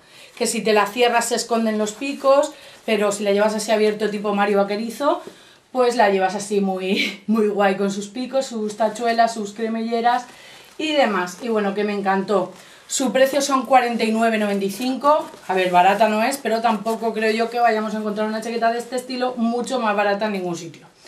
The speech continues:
Así que me la compré porque <laughs> me la tenía que comprar. Me enamoré. Os enseño ahora esta camiseta de Primark, que la verdad es que a su, eh, iba a decir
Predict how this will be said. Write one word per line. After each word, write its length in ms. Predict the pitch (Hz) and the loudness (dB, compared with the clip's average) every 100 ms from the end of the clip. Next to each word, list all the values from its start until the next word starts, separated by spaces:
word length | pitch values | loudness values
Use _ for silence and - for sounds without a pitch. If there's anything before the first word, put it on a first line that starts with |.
| - - - - - - | -20 -20 -20 -20 -14 0
Así 400 | - - 285 226 | 0 0 -4 -4
que 300 | 262 269 - | -2 -2 -2
me 180 | 220 208 | -2 0
la 140 | 196 | 2
compré 300 | 196 202 269 | 0 -2 -2
porque 420 | - 202 233 233 - | -4 -4 -4 -4 -6
<laughs> 80 | - | -6
me 120 | 233 | -4
la 100 | 269 | -4
tenía 320 | 269 269 254 | -2 0 0
que 100 | 196 | -2
comprar. 320 | 185 180 180 196 - - - - | -4 -4 -4 -6 -12 -20 -20 -4
Me 180 | 247 269 | 0 2
enamoré. 500 | 285 277 277 277 - - - - _ _ _ _ _ | 2 2 4 2 0 -8 -20 -20 _ _ _ _ _
Os 160 | - 240 | -8 -6
enseño 380 | 262 330 349 294 | -6 -2 0 0
ahora 180 | 269 254 | 0 -2
esta 200 | 254 220 | -4 -4
camiseta 500 | 220 202 233 196 185 | -4 -6 -2 0 0
de 140 | 254 | -2
Primark, 600 | 202 202 185 202 220 - - - - _ - | -4 -4 -2 -2 -4 -10 -20 -20 -20 _ -2
que 300 | 277 262 254 | 2 2 2
la 140 | 240 | 2
verdad 280 | 240 240 330 | 2 0 0
es 140 | 330 | 0
que 100 | 311 | 2
a 80 | 262 | 2
su, 280 | - 247 - | 0 -6 -4
eh, 160 | 233 214 | 0 2
iba 180 | 233 | 4
a 40 | 226 | 4
decir 500 | 202 190 180 180 | 4 0 0 -2